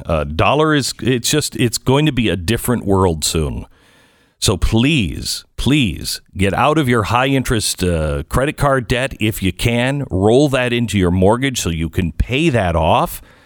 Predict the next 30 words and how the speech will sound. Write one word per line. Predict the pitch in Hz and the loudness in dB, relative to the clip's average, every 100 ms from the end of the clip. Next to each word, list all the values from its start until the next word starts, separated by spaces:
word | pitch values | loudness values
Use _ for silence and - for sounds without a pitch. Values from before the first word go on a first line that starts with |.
| _ _ _ _ _ - | _ _ _ _ _ -2
uh, | 90 90 87 | 2 2 2
especially | - - 170 170 117 104 | 2 2 0 0 2 2
after | 85 98 71 - | 0 -4 -6 -4
everything | 87 160 135 - 87 | -2 0 -2 0 -2
that | 80 | -2
you've | 104 90 | 0 0
gone | 85 110 120 | 2 2 2
through | - 110 | 0 0
this | 101 104 - | 2 2 0
year | - 95 110 107 | 0 2 2 2
with | 90 76 - - | 0 -4 -10 -6
all | 71 107 127 | 2 4 4
of | 90 | 0
the | 80 | -2
troubles | - 131 127 123 117 | 0 0 2 0 0
financially | - - 85 117 135 - 117 107 | -2 0 0 0 0 0 0 0
that | 87 | -2
have | 67 | -2
happened | 107 113 113 98 | -4 -2 -2 -2
because | 85 85 | 0 -2
of | 73 | 0
this | 73 - | -2 -2
covid | - 123 120 117 104 | 0 0 2 0 2
nightmare. | 107 117 98 110 120 - - - - _ _ | 0 0 0 2 0 -4 -18 -20 -20 _ _
Get | - 95 | -4 -4
one | 71 90 135 156 160 | 0 2 4 4 4
low | 127 104 131 139 | 4 4 4 2
interest | 127 131 123 - | 0 2 0 4
monthly | 113 110 - 98 | 4 4 0 0
payment. | - 120 123 127 123 | 0 2 2 2 0